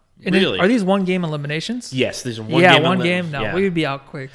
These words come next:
Speaker 2: See, I think we'd, I think we'd win this one.
Speaker 1: You think, oh, well, you know what? The seventy-sixers actually hurt right now, too.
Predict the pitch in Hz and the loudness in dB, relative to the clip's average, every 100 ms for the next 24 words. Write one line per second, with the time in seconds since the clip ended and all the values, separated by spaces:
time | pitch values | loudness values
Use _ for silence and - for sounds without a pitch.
0 | - - 233 - 311 233 175 151 - 214 | -14 -8 -8 -6 -8 -8 -10 -12 -10 -8
1 | 311 240 156 135 135 139 120 101 - 82 | -8 -8 -10 -14 -8 -6 -6 -8 -12 -16
2 | - - 170 196 196 208 208 214 214 262 | -12 -4 0 0 2 2 2 0 -2 -2
3 | 254 180 - 165 220 214 - 214 175 151 | -2 -2 -8 -2 2 2 0 -2 -2 -2
4 | 143 143 165 139 123 131 - 156 135 | -4 -6 -6 -6 -10 -16 -14 -14 -14